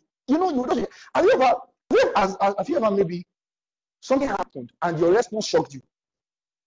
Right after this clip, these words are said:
Just that point. Okay, something happened this week. I was working on my sermon,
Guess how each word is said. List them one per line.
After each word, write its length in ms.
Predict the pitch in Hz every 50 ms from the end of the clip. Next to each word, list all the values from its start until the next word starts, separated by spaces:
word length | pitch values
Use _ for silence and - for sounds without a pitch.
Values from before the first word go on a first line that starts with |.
| _ _ _ _ _ _ _ _ _ _ _ _ _ _ -
Just 140 | 247 240
that 160 | 208 214 - -
point. 180 | 180 151 135 - - _ _ _ _ _ _ _ - - - -
Okay, 160 | - - 113
something 260 | - 196 226 262 240
happened 260 | 185 - - 175 156
this 100 | 160 147
week. 180 | 131 113 - - - _ _ _ _ _ _ _ _ _ _ _ _ _ _ _ -
I 60 | - 147
was 60 | 151
working 160 | 190 208 233
on 60 | 170
my 80 | 139 117
sermon, 260 | - - 123 117